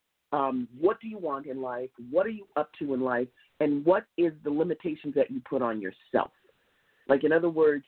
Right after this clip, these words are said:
deal with mostly with people is their concerns or their fears that they can't have what they, what they envision. They,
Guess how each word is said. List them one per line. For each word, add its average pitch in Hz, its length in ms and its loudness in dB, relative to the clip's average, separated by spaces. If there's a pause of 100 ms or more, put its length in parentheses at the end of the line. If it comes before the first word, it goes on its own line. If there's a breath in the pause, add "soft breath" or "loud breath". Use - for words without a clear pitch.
(120)
deal 170 180 2
with 202 200 -2
mostly 156 480 -4
with 196 220 -6
people 220 380 -4
is 151 180 -6
their 143 140 2
concerns 156 580 -6 (340 loud breath)
or 156 140 6
their 139 180 2 (100)
fears 156 360 4
that 143 120 -14
they 156 140 -2 (140)
can't 175 180 -10 (140)
have 170 200 -2
what 143 280 2
they, 131 200 2 (280 loud breath)
what 139 200 4
they 135 140 0
envision. 127 540 0
They, 123 160 -8